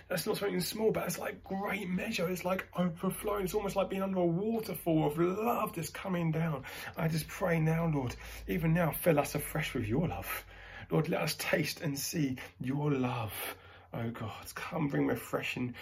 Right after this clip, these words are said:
to us, Lord, and let this love be at work in us with all knowledge and discernment, Lord God, that we may have love rooted in us in all that we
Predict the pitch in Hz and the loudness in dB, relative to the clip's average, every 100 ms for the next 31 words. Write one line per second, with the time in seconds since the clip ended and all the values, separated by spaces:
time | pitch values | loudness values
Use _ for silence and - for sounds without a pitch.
0 | - - - 123 104 95 - - - - | -16 -12 -4 -2 -2 -6 -14 -20 -20 -18
1 | - - 143 147 147 160 156 147 - 156 | -18 0 2 4 4 4 2 0 2 2
2 | 147 - 151 131 143 151 156 156 - 143 | 2 2 2 2 4 4 4 2 0 2
3 | 139 - 160 170 170 160 151 143 139 - | 2 2 0 4 6 6 6 4 0 -4
4 | - - - 123 123 127 - - 123 - | -12 -14 -6 -2 2 0 -2 -6 -4 -4
5 | - 123 131 127 120 123 120 120 120 127 | 0 2 4 4 2 2 2 2 2 2
6 | 135 160 165 - - - 139 156 156 127 | 4 2 2 0 -6 -2 0 2 2 4
7 | 131 147 160 127 123 143 180 - 147 143 | 2 4 2 2 0 2 2 2 -2 0
8 | 135 123 160 - 165 180 151 139 139 | 0 0 -4 -2 0 4 4 4 0